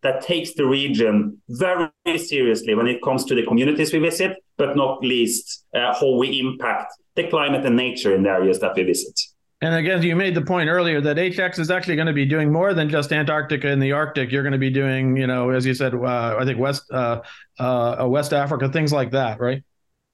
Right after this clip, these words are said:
Speaker 1: Yeah, the two newest destinations, uh, for H X is, uh, warm water destinations, Galapagos. Uh,
Speaker 2: Right.
Speaker 1: and we have Santa Cruz two sailing, full year sailings, uh, to Galapagos. Uh, we have, uh, Spitsbergen, one of our ships, starting sailings to Bichagos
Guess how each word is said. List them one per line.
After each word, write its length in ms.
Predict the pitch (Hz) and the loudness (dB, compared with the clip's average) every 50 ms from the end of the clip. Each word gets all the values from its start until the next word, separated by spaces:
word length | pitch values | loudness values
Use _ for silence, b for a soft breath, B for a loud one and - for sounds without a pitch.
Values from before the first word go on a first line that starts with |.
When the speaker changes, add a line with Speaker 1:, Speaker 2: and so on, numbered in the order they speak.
| _ _ _ _ _ _ - | _ _ _ _ _ _ -2
Speaker 1:
Yeah, 140 | 156 202 220 | 0 0 0
the 60 | 208 | 0
two 200 | 208 226 240 226 | 0 2 2 4
newest 240 | 226 269 302 294 269 | 4 2 2 2 0
destinations, 640 | 202 175 180 170 160 156 151 - 151 147 139 143 - | 0 0 2 2 2 2 0 0 0 0 0 2 2
uh, 300 | 156 139 135 135 131 - | 2 2 2 2 2 2
for 360 | 151 139 135 131 131 135 131 | 2 2 2 2 2 0 0
H 220 | 131 127 120 - | -2 -2 -2 0
X 280 | 147 135 131 131 - - - | 0 0 0 -2 -6 -6 -4
is, 380 | 139 131 131 131 131 - - | -2 0 0 0 -2 -2 0
uh, 180 | 139 131 127 123 117 | 0 2 2 2 2
warm 260 | 117 151 160 165 160 | 2 2 2 2 2
water 220 | 156 156 156 160 143 | 0 2 2 2 0
destinations, 540 | 143 139 139 139 127 135 - 202 208 202 - | 2 2 2 2 2 2 2 0 0 0 2
Galapagos. 720 | 180 156 156 165 165 - 185 180 202 226 220 - - - | 0 0 0 0 0 0 0 0 0 0 0 -2 -4 -2
Uh, 400 | 151 156 156 156 156 156 156 147 139 _ | 0 2 2 2 2 2 0 -2 -2 _
Speaker 2:
Right. 180 | - 131 131 131 | -2 0 0 0
Speaker 1:
and 120 | 151 147 | 0 2
we 100 | 143 147 147 | 2 2 2
have 300 | 143 147 147 147 143 143 | 0 0 0 0 -2 -2
Santa 340 | - 156 151 151 - - 147 | -4 -6 -6 -6 -6 -6 -2
Cruz 240 | - 151 143 143 - | 0 0 0 0 -2
two 180 | - - 156 160 | 0 0 2 2
sailing, 480 | 160 - - 151 147 143 147 143 135 | 2 2 2 2 2 2 0 -2 -2
full 220 | - - 160 160 151 | 0 0 2 4 4
year 140 | 151 156 151 | 4 2 2
sailings, 560 | 151 156 147 143 143 147 147 151 147 - - B B B B B B B - | 2 2 2 2 2 2 2 0 -2 -4 -8 B B B B B B B -2
uh, 300 | - 135 139 135 135 135 | 0 2 2 2 2 0
to 240 | 135 - - 147 139 | 0 0 0 2 2
Galapagos. 760 | 135 127 127 131 131 151 143 - 156 156 151 - - - - | 2 2 2 2 0 0 0 0 0 0 0 -2 -2 -2 0
Uh, 320 | 135 127 123 127 123 123 131 | 0 2 2 2 0 0 0
we 140 | 139 139 | -2 -2
have, 440 | 139 135 135 131 131 131 131 127 117 | -2 -2 -2 -2 0 0 0 0 0
uh, 400 | 131 131 127 127 127 127 123 123 | 0 0 0 0 0 0 0 -2
Spitsbergen, 640 | 117 - - - 214 208 - 175 160 151 156 156 151 | -4 -4 -4 -4 -4 -2 0 0 0 2 2 2 0
one 100 | 147 147 | 0 2
of 60 | 143 | 2
our 120 | 143 139 | 0 0
ships, 400 | 135 - 131 - 147 139 - - | 0 -2 -4 -4 -4 -4 -4 -4
starting 340 | - - 139 135 135 135 131 | -4 -2 -2 -2 -2 -4 -4
sailings 640 | - 135 127 123 127 127 117 - _ - 131 123 127 | -2 0 0 0 0 -2 -6 -8 _ -10 -10 -6 -4
to 80 | 135 | -2
Bichagos 580 | 120 - 170 - - 170 160 160 170 175 175 | -2 0 -2 -2 0 0 0 2 0 0 -2